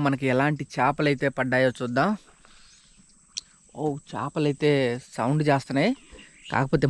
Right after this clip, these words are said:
మన బుట్టల్లో పడ్డాయా లేవా అనేది చూడాలి. చూద్దాం. చేపలు అయితే పెద్ద పెద్ద సౌండ్లు అయితే వస్తున్నాయి, కాకపోతే అంతకుముందు వచ్చినంత సౌండ్ రావట్లేదు. చేప అయితే కొంచెం తగ్గిందనే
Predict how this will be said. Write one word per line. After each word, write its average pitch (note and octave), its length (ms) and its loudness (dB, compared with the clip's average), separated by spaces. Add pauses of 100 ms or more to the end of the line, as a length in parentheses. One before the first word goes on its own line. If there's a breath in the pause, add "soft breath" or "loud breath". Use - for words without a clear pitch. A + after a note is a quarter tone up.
మన B2 80 2 (120)
బుట్టల్లో D3+ 340 2 (100)
పడ్డాయా C#3+ 380 2
లేవా C#3 200 0
అనేది C#3 300 0
చూడాలి. C3+ 340 2 (1080 loud breath)
చూద్దాం. C#3 280 2 (2750 loud breath)
చేపలు A#2+ 280 -4
అయితే A#2+ 160 -6
పెద్ద A2+ 200 -8
పెద్ద A#2+ 160 -8 (120)
సౌండ్లు C#3 360 2
అయితే C#3+ 160 -2 (200)
వస్తున్నాయి, C#3 360 -2 (540 loud breath)
కాకపోతే F#3 340 0
అంతకుముందు F3+ 440 2
వచ్చినంత F#3+ 380 0 (200)
సౌండ్ E3 300 0
రావట్లేదు. D3+ 400 2 (640 loud breath)
చేప A#2+ 260 -2
అయితే C#3+ 200 0
కొంచెం D3 280 0 (240)
తగ్గిందనే E3+ 420 4